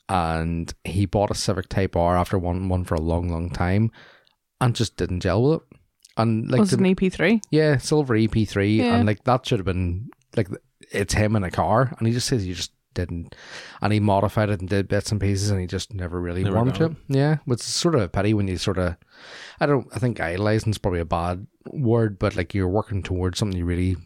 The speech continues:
Speaker 1: really fancy it, and it just doesn't work for you, kind of thing. Have you ever had that? You, you've had a lot of cars now, though.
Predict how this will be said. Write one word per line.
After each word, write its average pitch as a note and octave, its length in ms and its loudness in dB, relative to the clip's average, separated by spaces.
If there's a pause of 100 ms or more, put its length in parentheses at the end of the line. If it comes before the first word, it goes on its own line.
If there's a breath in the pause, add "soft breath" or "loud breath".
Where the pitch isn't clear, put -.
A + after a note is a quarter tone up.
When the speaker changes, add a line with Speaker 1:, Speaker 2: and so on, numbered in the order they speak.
Speaker 1:
really F#2 260 0
fancy F#2+ 380 -2
it, - 140 -4
and F2+ 180 -10
it - 60 -20
just - 220 -12
doesn't F2+ 340 -4 (300)
work G#2+ 240 -2
for D3 140 0
you, C#3+ 120 2
kind D3+ 220 0
of D3 60 -2
thing. D#3 200 0 (680)
Have A2 100 0
you C3+ 80 6
ever C#3+ 120 2
had C#3+ 100 2
that? D#3+ 180 0
You, C#3 240 4
you've C#3 160 4
had A2 80 2
a D#2+ 40 -6
lot D#2 140 -4
of G#2+ 60 0
cars C#3 260 2
now, D3 120 2
though. C#3+ 100 4